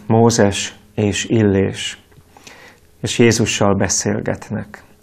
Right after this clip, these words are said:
Egy sajátos megközelítésem szerint olyan személyekről van itt szó, akik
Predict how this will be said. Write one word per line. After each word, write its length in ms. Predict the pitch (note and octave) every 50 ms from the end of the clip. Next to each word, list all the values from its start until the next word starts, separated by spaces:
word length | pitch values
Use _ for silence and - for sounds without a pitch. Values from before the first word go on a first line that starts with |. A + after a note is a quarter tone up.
| _ - - - - - - - - - _ _ _ _ -
Egy 100 | - A2
sajátos 840 | - - - D3 C3 G#2+ G2+ G2 - - G#2+ G#2 G2 - - - -
megközelítésem 1160 | - A#2+ A#2+ A#2 - A2 G#2+ - G#2+ G#2 G2+ G#2 G2+ G2+ - G#2 G#2 G2 - - G#2 G2 G2
szerint 760 | F#2+ - - - G#2 G#2 A2 A2 A2+ B2 C3+ C3+ C3+ - - - - - _ _ _ - - - - - - - - - _ _ _ _ _ _ _
olyan 360 | - C#3 C#3+ C3 G#2+ G2+ G2 G2
személyekről 1000 | F#2+ - - B2 A2+ A2+ G#2+ G#2 G#2 G2+ G2+ G2+ - - A2 G#2 G2+ G2+ G#2 G2+ F#2+ -
van 220 | G#2 G#2 G#2 G#2
itt 200 | G#2+ F#2 - -
szó, 520 | - - - - G#2+ G#2+ A2 A#2+ C#3 C#3+ C3 - - _ _ _ _ _ - - - - - - - - - - - - _ _ _ _ - A#2+
akik 680 | B2 B2 - - C3+ C3 C#3 C3+ - - - -